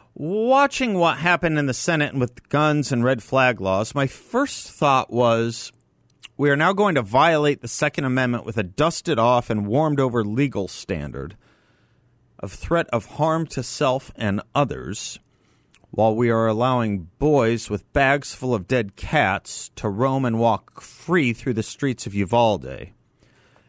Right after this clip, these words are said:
and why nobody can do a thing about the currently disturbed, drug-addled, and violent sleeping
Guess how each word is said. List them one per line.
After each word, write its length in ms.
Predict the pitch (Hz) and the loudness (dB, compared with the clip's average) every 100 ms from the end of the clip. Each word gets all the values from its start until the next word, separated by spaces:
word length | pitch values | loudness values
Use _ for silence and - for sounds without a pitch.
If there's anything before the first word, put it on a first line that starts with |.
| _ | _
and 160 | 120 | -2
why 120 | 110 110 | 0 2
nobody 420 | 120 143 131 120 | 2 2 2 -2
can 200 | - 117 | 0 0
do 140 | 117 | 2
a 40 | 104 | 0
thing 520 | - - 165 98 101 - _ _ _ _ - | -2 -2 -2 -2 -10 -20 _ _ _ _ -10
about 300 | 107 110 - | -2 -2 -2
the 60 | |
currently 420 | 98 - 131 - 113 | -8 -6 -4 -4 -6
disturbed, 880 | 98 - - 139 131 131 113 - | -6 -8 -6 -2 0 0 -4 -8
drug-addled, 680 | - 123 113 117 113 110 101 | -2 0 2 2 2 0 -2
and 140 | 95 | -4
violent 400 | 90 107 117 107 | 0 2 2 -2
sleeping 640 | - - 117 117 110 95 92 | -8 -8 -4 -2 -2 -6 -8